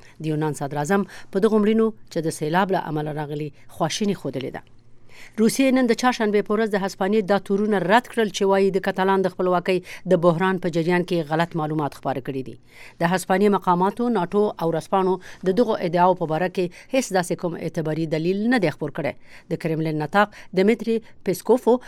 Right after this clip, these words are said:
ژورنالستانو ته دا خبره کړې ده. او فلسطینیان په غزه کې د روغې جوړې موافقې ته سخت لیواله دي او سترګې په لاره دي چې د ژوندانه شرایط ښه شي. که نور هیڅ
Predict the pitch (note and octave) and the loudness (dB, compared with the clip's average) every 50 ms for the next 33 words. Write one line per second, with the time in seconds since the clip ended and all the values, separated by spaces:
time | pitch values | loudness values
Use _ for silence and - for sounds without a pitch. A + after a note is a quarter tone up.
0 | - - - - F#3 F3+ E3+ E3+ D#3+ E3 - - F#3 D#3+ D3+ D#3 - D#3 D3+ F3 | -16 -18 -6 -2 0 2 2 2 0 -2 -2 -2 -2 -2 -2 -2 -2 -2 -2 0
1 | F3+ E3 C#3+ - - C#3 C#3+ C#3 C3+ - - C3+ C3 C3 - - - - - - | -2 -2 -4 -4 -8 -8 -8 -8 -8 -8 -8 -8 -8 -8 -10 -12 -14 -20 -20 -20
2 | - - - - - A3+ C4+ B3+ - B3+ B3 A#3 - B3 A3+ B3+ C4+ B3+ - A#3 | -20 -20 2 6 6 6 8 6 2 2 2 2 0 0 2 2 2 2 0 0
3 | F#3+ G3+ F#3 A3 A3+ - A#3 F#3+ G3 G3 G3 F#3 F3 E3+ D#3 G#3+ B3 A3+ G3 E3+ | 0 2 2 0 0 0 2 2 4 4 4 4 2 0 2 2 4 4 4 4
4 | F3 D#3+ - F3 - - F3+ E3 - E3 - - - F#3 E3 - - F#3 E3 E3 | 2 0 0 -2 -4 -2 -2 0 0 -2 -4 0 -2 -2 -2 -2 -6 -4 -2 0
5 | D#3+ D#3 E3 F3 F#3 G3+ G3 F#3+ G#3 G3+ F#3 F#3 - F#3+ E3 D#3 D#3+ - D#3 D3 | 0 2 2 2 2 2 2 2 2 2 2 0 -2 -4 -2 -2 -4 -2 0 0
6 | D#3+ E3+ F#3+ G3+ G#3+ B3+ A#3+ - - - - - - A#3 A3+ G3+ G#3+ G#3+ F#3 F3+ | 2 2 2 2 2 0 -2 -2 -10 -16 -14 0 2 4 4 6 4 4 4 4
7 | F#3 E3+ D#3+ D#3 D#3 E3 A3+ C4+ B3+ - F#3 E3 F3 A#3 C4+ - A3 - - F#3 | 2 2 2 0 0 2 0 0 0 0 0 2 4 2 2 2 -2 -4 -4 -6
8 | - - D#3 C#3 - - - - - F3 E3 F3+ F3 D#3 A2+ G#3+ B3 | -4 -4 -6 -6 -6 -14 -16 -6 -2 0 2 2 2 2 0 0 0